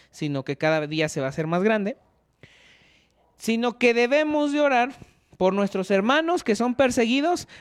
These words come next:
para que no les falte la fe, que Dios los sostenga en todo momento mientras están siendo perseguidos. Y debemos de orar por los que los persiguen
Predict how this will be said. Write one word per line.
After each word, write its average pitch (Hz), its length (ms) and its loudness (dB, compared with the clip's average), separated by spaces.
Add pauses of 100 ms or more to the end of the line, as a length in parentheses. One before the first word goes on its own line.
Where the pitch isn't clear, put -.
(120)
para 185 200 4
que 190 140 0
no 208 160 0
les 233 180 -2
falte 220 320 0
la 202 160 2
fe, 294 300 0 (520)
que 185 140 2
Dios 202 360 0
los 220 180 -2
sostenga 190 800 0 (760)
en 170 160 0
todo 202 260 2
momento 214 400 -2
mientras 185 300 -4
están 175 300 -8
siendo 202 280 -6
perseguidos. 175 800 -2 (1160)
Y 285 180 6
debemos 285 680 4
de 247 100 2
orar 233 320 2
por 262 180 2
los 220 240 2
que 185 200 2
los 175 200 2
persiguen 233 800 2